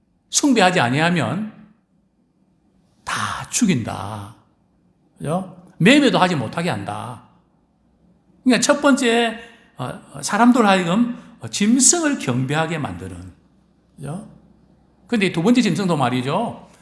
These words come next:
첫 번째 짐승이 권세를 주니까, 그죠? 하늘에서 불이 떨어지는, 어, 참 엘리야의 말이죠.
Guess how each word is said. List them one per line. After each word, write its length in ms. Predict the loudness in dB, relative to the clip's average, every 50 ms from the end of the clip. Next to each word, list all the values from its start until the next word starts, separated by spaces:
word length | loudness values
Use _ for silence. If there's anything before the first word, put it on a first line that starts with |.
| _ _ _
첫 220 | -12 -10 -10 -6 -4
번째 220 | -2 -2 0 0
짐승이 720 | 0 -2 -2 0 0 0 2 2 0 -2 -4 -8 -16 -4
권세를 480 | 2 6 6 6 8 6 4 4 4 2
주니까, 840 | 0 -2 -2 -4 -4 -6 -8 -6 -6 -6 -6 -6 -8 -12 -18 _ _ _ _ _ _ _ _ _ _ _ _ _ _ _
그죠? 360 | -14 -10 -10 -10 -10 -12 -16 -20 -20 -16 -12
하늘에서 600 | -8 -4 -2 -2 0 0 0 0 0 -2 -4 -6 -4
불이 220 | 0 2 2 2 2
떨어지는, 580 | 0 -2 -4 -4 -8 -10 -12 -14 -16 -18 _ _ _ _ _ _ _ _ _ _ _ _ _ _ _ _ _ -12
어, 120 | -10 -8
참 160 | -6 -6 -6 -2
엘리야의 520 | 0 2 2 4 4 4 4 2 0 -2 -4
말이죠. 580 | -6 -6 -8 -8 -6 -6 -6 -6 -8 -10 -16